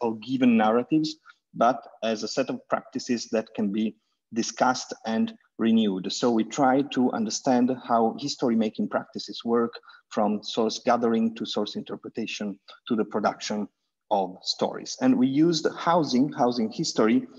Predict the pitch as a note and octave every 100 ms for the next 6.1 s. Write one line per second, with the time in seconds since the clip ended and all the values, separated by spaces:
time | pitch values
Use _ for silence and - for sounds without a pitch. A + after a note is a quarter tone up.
0 | - _ - A2+ A2 - - A2 A#2 B2
1 | A#2 - A#2+ B2+ C3 - F#2 - _ _
2 | G#2+ G2+ G2+ G#2 F#2+ _ _ _ - G#2
3 | F#2+ - - G#2 - _ _ - G#2+ G#2+
4 | - G2 F#2+ - G2 - F#2+ F2 - A2
5 | A2 G#2+ - A2+ - A2 G#2 - C3+ B2+
6 | B2+